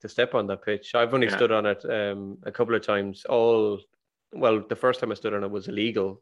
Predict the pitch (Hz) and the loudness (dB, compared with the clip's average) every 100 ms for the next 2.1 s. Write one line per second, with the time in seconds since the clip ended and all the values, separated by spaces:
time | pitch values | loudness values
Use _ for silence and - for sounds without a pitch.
0 | - 104 98 98 98 - 101 - 98 101 | -6 -4 -4 -6 -8 -4 -4 -2 -4 0
1 | 98 104 98 107 - 104 - 110 101 98 | 0 2 2 2 0 -2 0 0 0 -2
2 | 98 | -8